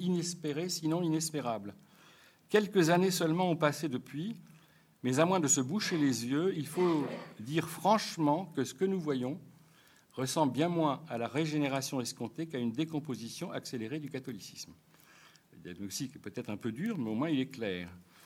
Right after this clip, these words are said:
Si le progressisme semble être la cible principale de l'essai, son auteur n'ignore pas le danger intégriste, encore confidentiel à l'époque en France, lorsqu'il écrit le livre.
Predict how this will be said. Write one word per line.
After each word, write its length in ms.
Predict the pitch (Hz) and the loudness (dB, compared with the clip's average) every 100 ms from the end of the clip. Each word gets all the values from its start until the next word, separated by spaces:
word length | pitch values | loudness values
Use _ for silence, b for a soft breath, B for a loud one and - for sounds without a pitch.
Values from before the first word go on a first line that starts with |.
| B B B B B _ _ | B B B B B _ _
Si 220 | - - 180 | -6 2 4
le 120 | 165 | 4
progressisme 880 | - 208 180 180 - 180 160 - 120 | 4 4 6 2 0 -4 -2 0 0
semble 420 | - 180 165 139 | 2 4 2 2
être 280 | 180 185 165 | 2 2 2
la 140 | 139 | 2
cible 580 | 131 - - 185 156 117 | 2 0 -2 -4 -4 -4
principale 600 | 110 - 185 - 143 135 | -4 -4 -4 -2 0 0
de 80 | 110 | 0
l'essai, 500 | 104 107 - 175 233 - - b b b _ _ - | -4 -6 -6 -6 -8 -14 -20 b b b _ _ -16
son 260 | - 165 | -2 2
auteur 340 | 160 156 170 214 | 4 2 0 2
n'ignore 380 | 160 151 143 147 | 4 6 4 2
pas 140 | 180 | 0
le 100 | 160 | 0
danger 300 | 127 131 131 | 0 0 0
intégriste, 500 | 123 123 117 208 - | -2 -4 -6 -8 -6
encore 360 | - 143 170 160 | -2 0 0 -2
confidentiel 560 | 170 160 139 131 - 113 | -4 -4 -2 -4 -4 -6
à 60 | |
l'époque 340 | 107 110 113 107 | -6 -6 -8 -10
en 80 | |
France, 460 | 101 165 240 233 - _ _ _ _ _ _ _ _ _ b b b b - | -10 -8 -8 -10 -18 _ _ _ _ _ _ _ _ _ b b b b -4
lorsqu'il 440 | 117 160 - 147 | 0 0 -2 -2
écrit 200 | 131 - | -2 -2
le 100 | 151 | -4
livre. 300 | 107 90 85 | -4 -6 -14